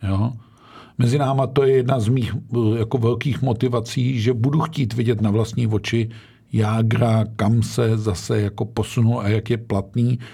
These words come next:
protože mezi náma, jestli má být nějaká Jágrova úloha v týmu a prospěšnost pro tým, tak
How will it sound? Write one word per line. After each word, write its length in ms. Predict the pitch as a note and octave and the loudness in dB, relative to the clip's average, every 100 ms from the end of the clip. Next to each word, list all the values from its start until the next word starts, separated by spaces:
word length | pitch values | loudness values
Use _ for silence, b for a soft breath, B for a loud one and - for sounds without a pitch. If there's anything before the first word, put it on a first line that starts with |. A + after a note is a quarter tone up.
| B B | B B
protože 440 | A2+ A#2+ A#2+ C#3+ - B B B | 0 2 4 2 0 B B B
mezi 240 | A#2+ A#2+ C3 | 0 2 0
náma, 280 | C3+ C#3 | 0 0
jestli 260 | B2+ - C#3 | -2 0 0
má 160 | B2 B2 | 2 0
být 200 | B2+ G2+ | 0 0
nějaká 420 | A#2+ A2+ C#3 B2+ | -2 0 -2 0
Jágrova 560 | G#2+ G#2 A2 A#2+ C3+ | 0 0 0 0 -2
úloha 460 | C#3 A#2+ B2+ A#2 B2 | -2 0 2 2 -2
v 60 | - | -2
týmu 360 | A#2+ G#2 A2 | 0 2 2
a 80 | G#2 - - | 0 -6 -8
prospěšnost 580 | - A2+ - B2+ C3+ A#2 | -4 -2 0 -2 0 -4
pro 200 | - A2+ | -4 -6
tým, 400 | G#2+ G2+ F#2 A#2 - B B B | -2 -2 0 -2 -4 B B B
tak 120 | A2+ | -4